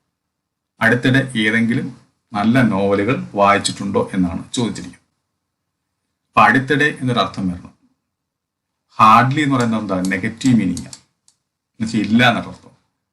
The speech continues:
മോസ്റ്റ്ലി എന്താ? മൊത്തത്തിൽ എന്നർത്ഥമില്ല, മോസ്റ്റ്ലി ആകെ മൊത്തത്തിൽ എന്നൊക്കെ അർത്ഥമില്ല. ലാസ്റ്റ്ലി എന്ന് പറയുമ്പോൾ എന്താ? അവസാനമായിട്ട്. അങ്ങനെ ആകുമ്പോൾ നമുക്ക് ലാസ്റ്റ്ലിയും പറ്റത്തില്ല. എല്ലാവരും ലാസ്റ്റ്ലി ആയിരിക്കും പെട്ടെന്ന് എഴുതി വെക്കാൻ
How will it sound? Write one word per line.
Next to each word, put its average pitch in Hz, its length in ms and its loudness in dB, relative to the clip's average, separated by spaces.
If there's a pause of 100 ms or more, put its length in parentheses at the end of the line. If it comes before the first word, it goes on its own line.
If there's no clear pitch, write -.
(100)
മോസ്റ്റ്ലി 120 440 2
എന്താ? - 1500 -6
മൊത്തത്തിൽ 107 520 -2 (460)
എന്നർത്ഥമില്ല, - 380 -8 (200)
മോസ്റ്റ്ലി 101 360 -4 (1500)
ആകെ 131 260 6
മൊത്തത്തിൽ 110 360 -4
എന്നൊക്കെ 90 240 -6
അർത്ഥമില്ല. - 400 -20
ലാസ്റ്റ്ലി 104 520 2
എന്ന് 143 120 -2
പറയുമ്പോൾ 110 240 -4
എന്താ? 95 100 -6
അവസാനമായിട്ട്. 104 920 -2 (640)
അങ്ങനെ 143 120 4
ആകുമ്പോൾ 143 200 4
നമുക്ക് 127 240 -2
ലാസ്റ്റ്ലിയും 123 800 -2
പറ്റത്തില്ല. - 400 -8 (100)
എല്ലാവരും 123 240 2
ലാസ്റ്റ്ലി 113 440 0
ആയിരിക്കും 107 240 -4
പെട്ടെന്ന് 98 520 -8
എഴുതി 98 120 -6
വെക്കാൻ 95 340 -8